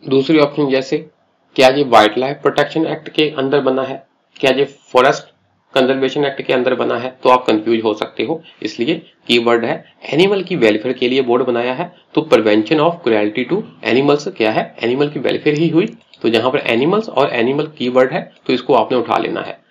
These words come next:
ऐसे question बहुत आते हैं यूपीएससी में। जब आप पढ़ोगे आपको सब आसान ही लगेगा, सब आसान है, ठीक है, पर वहां पे एग्जाम में जाकर आप क्वेश्चन का आंसर नहीं दे पाओगे। आगे है जी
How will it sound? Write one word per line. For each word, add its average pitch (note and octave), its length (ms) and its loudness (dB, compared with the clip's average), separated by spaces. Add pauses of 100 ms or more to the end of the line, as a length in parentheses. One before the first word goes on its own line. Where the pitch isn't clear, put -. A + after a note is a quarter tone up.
(140)
ऐसे D3 200 -2
question C#3 280 -2
बहुत G#2+ 160 -4
आते G#2 220 -6
हैं F#2+ 120 -8
यूपीएससी - 380 -10
में। F2+ 140 -12 (920)
जब E3 140 6
आप F3+ 140 4
पढ़ोगे F3 260 4
आपको E3+ 200 2
सब E3 180 2
आसान C#3 300 2
ही C#3+ 60 4
लगेगा, A#2+ 300 0
सब A#2+ 180 -4
आसान A2 260 -4
है, G#2+ 60 -4
ठीक G#2+ 220 -6
है, A#2+ 60 -4
पर C3+ 120 -2
वहां C3+ 180 0
पे - 100 -6
एग्जाम A2+ 300 2
में B2+ 100 -4
जाकर B2+ 260 -4
आप C3 160 -2
क्वेश्चन - 300 -2
का B2 80 -4
आंसर A2 200 -4
नहीं C3 140 0
दे C3+ 100 -4
पाओगे। G#2+ 360 -8 (1120)
आगे D#3+ 200 2
है E3+ 140 0
जी F#3 140 -6